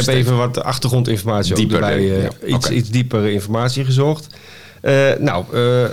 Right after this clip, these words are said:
Speaker 1: eerst maar eens beginnen. Wat zijn proppen? Nou, proppen, dat zijn, eh, zachte schuimrubberen bolletjes ter grootte van, ja, een kleine sinaasappel, een mandarijntje.
Speaker 2: Hmm.
Speaker 1: Eh, daar zijn er twee van. En, eh,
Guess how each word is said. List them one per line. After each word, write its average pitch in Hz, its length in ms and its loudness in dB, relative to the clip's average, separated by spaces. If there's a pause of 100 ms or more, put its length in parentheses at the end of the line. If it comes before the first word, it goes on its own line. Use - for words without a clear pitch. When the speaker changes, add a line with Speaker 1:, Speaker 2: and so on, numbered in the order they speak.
Speaker 1:
eerst 160 280 2
maar 135 140 2
eens 123 100 2
beginnen. 127 300 2
Wat 117 140 0
zijn 139 240 2
proppen? 160 460 0
Nou, 107 220 -2
proppen, 165 380 0
dat 143 140 0
zijn, 127 340 2
eh, 117 300 2 (140)
zachte 131 560 0
schuimrubberen 113 880 2
bolletjes 135 680 -2 (420)
ter 113 160 -4
grootte 123 400 0
van, 101 400 -2
ja, 95 420 -4 (280)
een - 80 -10
kleine 110 320 0
sinaasappel, 113 680 0
een 101 80 0
mandarijntje. 101 720 -2
Speaker 2:
Hmm. 80 260 -2 (480)
Speaker 1:
Eh, 107 120 -4 (300)
daar 113 160 -2
zijn 120 160 0
er 95 120 -2
twee 139 300 0
van. 156 360 0 (360)
En, 117 420 -2 (100)
eh, 117 80 -2